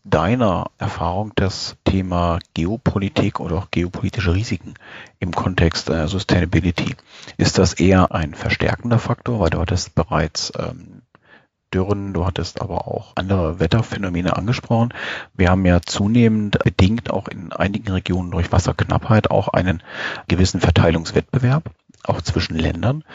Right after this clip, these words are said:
Ist das etwas, was, äh, das Thema Nachhaltigkeit nochmal weiter treiben wird und vielleicht auch ein Verstärker für manche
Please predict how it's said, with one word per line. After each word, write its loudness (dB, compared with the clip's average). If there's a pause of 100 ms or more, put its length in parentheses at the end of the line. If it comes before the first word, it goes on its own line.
(240)
Ist -2
das 4
etwas, 2
was, 0
äh, 0
das -4
Thema 2
Nachhaltigkeit 0
nochmal 0
weiter 0
treiben 0
wird 2
und -10
vielleicht 0
auch -4 (420)
ein -10
Verstärker 2
für 2
manche 2